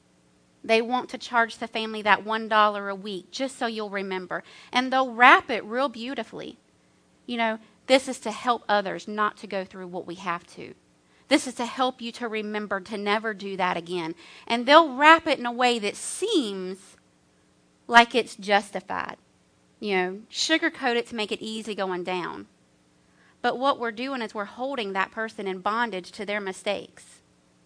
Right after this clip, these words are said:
Because here's what happened. This young girl, and she was, she was young. If I was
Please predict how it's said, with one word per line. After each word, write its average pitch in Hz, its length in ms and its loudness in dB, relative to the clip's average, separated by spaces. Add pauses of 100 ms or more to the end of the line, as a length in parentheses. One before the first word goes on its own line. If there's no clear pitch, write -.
(720)
Because 214 240 -2
here's 269 260 -2
what 233 160 0
happened. 226 540 -2 (420)
This 202 220 -8
young 233 240 0
girl, 233 260 2
and 262 140 -6
she 262 180 -8
was, 226 300 -2
she 226 120 -12
was 233 200 -8
young. 202 240 -4
If 214 100 -12
I 214 140 -2
was 214 420 -10